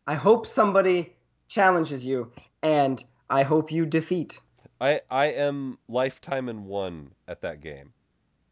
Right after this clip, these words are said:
Speaker 1: Lifetime and one. <laughs> I've never heard that, uh,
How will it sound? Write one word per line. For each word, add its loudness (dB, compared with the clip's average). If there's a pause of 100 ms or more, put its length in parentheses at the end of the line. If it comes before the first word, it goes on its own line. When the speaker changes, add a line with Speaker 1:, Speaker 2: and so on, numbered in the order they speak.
Speaker 1:
Lifetime 0
and 0
one. -4
<laughs> -14 (3250)
I've 4
never 4
heard 2
that, -2 (340)
uh, 4